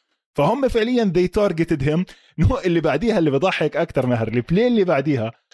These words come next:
حاطين براي-، برايسون هوبكنز، هذا هلأ برجع بحكي لك قصة عنه، حاطينه لحاله، أوكي؟ وتريهل، آه، معطيه كوشن، كوشن كبيرة، وعلى أول بلاي he's back pedaling.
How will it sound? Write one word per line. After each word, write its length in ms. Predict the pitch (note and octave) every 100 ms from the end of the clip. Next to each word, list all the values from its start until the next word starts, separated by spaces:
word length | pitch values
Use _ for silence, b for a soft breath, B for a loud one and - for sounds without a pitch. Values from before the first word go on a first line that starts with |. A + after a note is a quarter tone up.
| b -
حاطين 400 | C3+ G3+ A3+ F#3
براي-، 340 | F3 G3+ E3+
برايسون 460 | C3+ A#2+ D#3 F3 D3
هوبكنز، 540 | D3 D#3 - B2 A2+
هذا 200 | B2+ B2+
هلأ 180 | C3 C3+
برجع 280 | A#2+ B2 A2+
بحكي 220 | G2+ -
لك 100 | A#2+
قصة 300 | - B2 -
عنه، 300 | G#2+ A#2 A2+ - _ _ -
حاطينه 380 | D3 G#3 A3
لحاله، 480 | F#3+ D#3 E3+ C#3+ G#2 - -
أوكي؟ 360 | A2 A2+ E3 B3 - _ _ _ _ -
وتريهل، 1120 | D3 D3 D#3 - - G3+ C4 A#3+ B3 B3+ A#3+ - E3
آه، 180 | E3 -
معطيه 440 | C#3 C#3 A3 A#3+
كوشن، 480 | - A3+ A#3 F#3+ B2+
كوشن 380 | - G3+ G#3+ F3+
كبيرة، 500 | E3+ F#3+ F#3 D#3 F#3 _ _ _ B2+
وعلى 260 | A3+ C#4
أول 560 | - C4 D4 C#4 C4 A3+
بلاي 440 | A3 A3+ C4+ D4+
he's 240 | G#3 G3 D3+
back 300 | D3+ B3 B3 -
pedaling. 480 | A3+ G#3 D3 B2